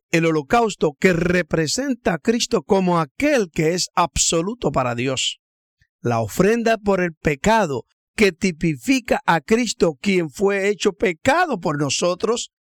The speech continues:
a fin de que nosotros viniésemos a ser la justicia de Dios en él. La ofrenda por las transgresiones, que representa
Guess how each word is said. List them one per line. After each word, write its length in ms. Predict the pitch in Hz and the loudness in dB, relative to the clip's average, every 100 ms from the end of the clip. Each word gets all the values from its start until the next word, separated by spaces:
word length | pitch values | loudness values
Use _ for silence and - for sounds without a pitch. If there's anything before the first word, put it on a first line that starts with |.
| _ | _
a 240 | 208 190 160 | 2 2 2
fin 300 | - 262 254 | -2 -2 0
de 140 | 233 | 0
que 120 | 202 | 0
nosotros 540 | 196 165 214 220 190 165 | -2 -2 -2 -2 -2 -2
viniésemos 880 | 175 165 165 208 247 - 202 180 160 | -2 0 0 0 0 0 -2 -2 -2
a 60 | |
ser 360 | 151 202 226 226 _ _ | -2 0 -2 -4 _ _
la 260 | - 170 185 | 0 2 2
justicia 680 | 156 139 - 214 220 220 202 | 0 -4 -2 -2 0 0 0
de 120 | 180 | 0
Dios 320 | 185 208 - - | 0 -2 -4 -2
en 180 | 151 131 | -2 0
él. 380 | 147 156 123 - _ _ _ _ _ _ - | -2 -2 -4 -10 _ _ _ _ _ _ -4
La 240 | 113 113 | 0 0
ofrenda 680 | 113 - 196 247 262 247 226 | -2 0 2 2 2 2 0
por 420 | - 214 240 247 | 2 2 2 2
las 300 | 220 185 - | 0 0 -2
transgresiones, 1120 | - 165 139 - 147 131 - 180 202 156 113 - _ _ _ | -4 -2 -4 -2 -2 -2 -2 -2 -2 -4 -8 -10 _ _ _
que 100 | 170 | 0
representa 1160 | 147 165 170 - 156 - 214 233 202 - 143 - | 0 0 0 0 0 2 2 0 -4 0 0 -2